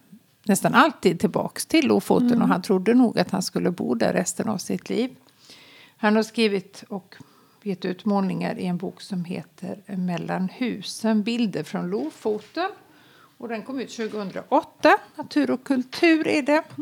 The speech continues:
Speaker 2: Mm.
Speaker 1: Och där är, <clears throat> han har ju ett väldigt speciellt sätt att måla. Eh, man ser direkt att det här är Lars Lerin. Eh, det är akvareller, och det är mycket detaljer, och det är mycket byggnader, och det är vardagsliv,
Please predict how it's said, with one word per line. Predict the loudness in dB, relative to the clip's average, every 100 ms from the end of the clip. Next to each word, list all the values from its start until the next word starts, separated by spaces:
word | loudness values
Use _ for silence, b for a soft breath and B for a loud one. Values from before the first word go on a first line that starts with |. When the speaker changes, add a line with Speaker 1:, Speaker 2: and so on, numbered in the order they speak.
| 0
Speaker 2:
Mm. | 0 0 B B B B
Speaker 1:
Och | 0
där | 6 6 6
är, | 6 6 4 -4 _
<clears throat> | 6 8 8 6 0 -12 _ _ _
han | 2 6
har | 8 8
ju | 4
ett | 2
väldigt | -2 -2
speciellt | -4 -4 0 0 0 -2
sätt | -2 -2 -2
att | -2
måla. | 0 -2 -2 2 4 6 2 -6 _ _ _ _ _ _ _ _ _ _ _ _ -2
Eh, | 0
man | 0 2
ser | 4 4
direkt | 4 2 2
att | 0
det | 4
här | 6 6
är | 6
Lars | 4 2 2 2
Lerin. | 4 4 4 0 -6 b b b b b b b
Eh, | -2 2
det | 4 4
är |
akvareller, | 2 2 2 4 6 6 6 6 4 4
och | 2 2
det | 4 2 4
är | 4
mycket | 4 2 0 0
detaljer, | -2 0 2 2 2 0 2
och | 2
det | 0
är |
mycket | 0 -2 -4 -4
byggnader, | -2 -2 0 -2 0 -2 0 2 2 2
och | -2 -2
det | -2 -2
är |
vardagsliv, | 0 0 0 -2 -6 -6 -2 0 0 -4